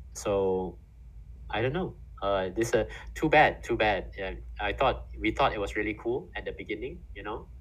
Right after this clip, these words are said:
and, uh, now it turns out that, uh, after some testing, you know, it is not hundred percent reliable, and the users feel, ya, rasa mual, rasa pening,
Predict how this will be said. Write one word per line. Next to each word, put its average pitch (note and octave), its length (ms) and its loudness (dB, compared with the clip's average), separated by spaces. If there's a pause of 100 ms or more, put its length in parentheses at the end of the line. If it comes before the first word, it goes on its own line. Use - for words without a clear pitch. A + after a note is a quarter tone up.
(400)
and, G2 240 -4
uh, F#2 720 0
now A2 160 0
it - 80 -8
turns G#2+ 280 -2
out G2+ 280 0
that, G2 320 -4 (640)
uh, F#2+ 400 2
after G2+ 320 0
some G2+ 160 -4
testing, B2 500 -2
you A2+ 80 -2
know, G2+ 300 2
it F2+ 160 -2 (400)
is - 160 -10
not - 320 2
hundred G#2 240 2
percent G#2 320 -4
reliable, A2+ 880 2
and F#2+ 320 0
the F2+ 160 2
users G#2 480 0
feel, G2+ 480 4 (320)
ya, F2 240 6
rasa F#2 240 4
mual, A2+ 560 8
rasa F#2+ 240 0
pening, A2+ 720 2